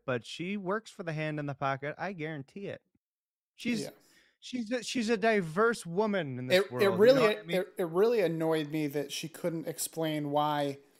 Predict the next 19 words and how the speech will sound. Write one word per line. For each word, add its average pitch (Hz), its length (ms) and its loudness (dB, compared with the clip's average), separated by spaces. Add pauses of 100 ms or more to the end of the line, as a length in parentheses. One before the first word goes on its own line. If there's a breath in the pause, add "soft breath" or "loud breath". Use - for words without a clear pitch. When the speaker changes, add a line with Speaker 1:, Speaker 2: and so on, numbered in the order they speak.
(400 soft breath)
Speaker 2:
um, 127 420 -2 (1080)
anybody 156 680 2 (600)
who 151 100 -4
claimed 165 540 0
or 160 160 2
affiliated 147 800 0
with 143 320 -6
Proud 170 340 0
Boys 135 460 -2 (540 soft breath)
got 139 280 0 (200)
permanently 156 440 -2
banned 139 460 -2
from 135 480 -4 (320)
Twitter, 143 380 0
but 139 400 0
nobody 151 580 2
from 147 220 -6
Antifa 135 640 -6
does. 131 440 -6